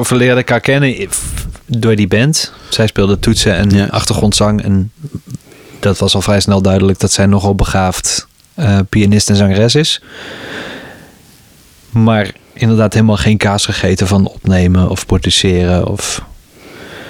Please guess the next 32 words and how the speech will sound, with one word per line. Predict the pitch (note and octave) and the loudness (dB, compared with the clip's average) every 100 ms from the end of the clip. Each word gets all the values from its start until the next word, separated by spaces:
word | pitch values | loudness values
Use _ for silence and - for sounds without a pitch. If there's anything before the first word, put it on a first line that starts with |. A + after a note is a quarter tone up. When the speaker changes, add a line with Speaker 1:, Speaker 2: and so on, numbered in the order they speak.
| - - - - - - - | -20 -16 -12 -12 -12 -12 -12
Speaker 1:
En | - A2 | -4 -2
daar | G2+ | 0
ben | G#2 | 0
ik | G#2+ | 0
toen | A2+ | 0
op | G#2 | 0
een | G2 | 0
gegeven | G#2 G2+ G#2 | 0 0 2
moment... | G2+ G2 - - - - - - - _ _ - - - - - - - - F#3+ F#3+ | 2 2 0 -4 -6 -14 -20 -20 -20 _ _ -20 -20 -20 -20 -20 -20 -20 -20 -18 -16
Ja, | - F#3 A2+ F#2 | -16 -6 -2 -2
ben | - G2 | 0 -2
ik | - | 0
samen | F#2 F#2+ G#2 | 0 2 2
met | G#2+ | 2
haar | G#2 G2+ F#2+ | 0 -2 0
aan | G2+ | 2
haar | F#2+ G2+ | 2 2
nummers | G2 G2 A#2 | 2 2 2
Speaker 2:
Mhm. | A#2 | 2
Speaker 1:
gaan | G2 F#2 | 2 2
werken. | F#2+ F2+ F#2+ F2+ | 0 -2 -2 0
Speaker 2:
Ja. | G#2+ A2 - _ _ - - - - - - - - - - - - - | 0 0 -6 _ _ -20 -18 -16 -14 -16 -18 -20 -20 -20 -20 -20 -12 -2
Speaker 1:
Ehm, | A2 G#2+ G2+ - - | 0 0 -2 -6 -4
dat | A2+ - | -2 0
is | A2 | 0
uiteindelijk | A2 A2+ A#2 A2+ | 0 0 0 2
een | B2+ | 2
heel | B2 A#2+ A#2 | 2 2 2
lang | A2 A2+ A#2 A2 G#2 | 2 0 0 -2 0
lopend | A#2 A#2 A#2+ A2 - - | 0 2 0 -2 -4 -6
project | - A#2 A#2+ - - - _ - - | 0 2 0 -2 -6 -6 _ -20 -20
gebleken, | - - A#2 A#2 G#2+ G2 G#2 | -8 -2 2 2 2 0 -2